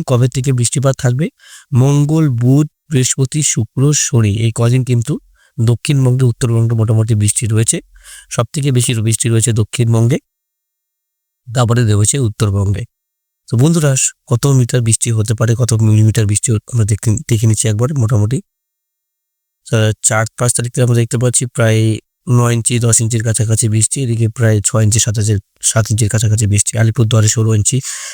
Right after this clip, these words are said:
শিলিগুড়ির দিকে পনেরো ইঞ্চির কাছাকাছি। শিলিগুড়িতে দেখুন পনেরো থেকে বারো, তেরো ইঞ্চি। শিলিগুড়িতে অতি ভারী বৃষ্টি লক্ষ্য করা যাচ্ছে। বাংলাদেশের সমস্ত অঞ্চলে চোদ্দ, পনেরো, সমস্ত অঞ্চলে কিন্তু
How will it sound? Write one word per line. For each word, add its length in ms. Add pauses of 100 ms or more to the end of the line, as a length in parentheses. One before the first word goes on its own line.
শিলিগুড়ির 460
দিকে 160
পনেরো 300
ইঞ্চির 240
কাছাকাছি। 480 (1900)
শিলিগুড়িতে 540
দেখুন 320
পনেরো 320
থেকে 220
বারো, 240
তেরো 220
ইঞ্চি। 260 (260)
শিলিগুড়িতে 480
অতি 200
ভারী 240
বৃষ্টি 320 (460)
লক্ষ্য 280
করা 180
যাচ্ছে। 360
বাংলাদেশের 520
সমস্ত 360
অঞ্চলে 280
চোদ্দ, 260 (120)
পনেরো, 300 (500)
সমস্ত 340
অঞ্চলে 300
কিন্তু 240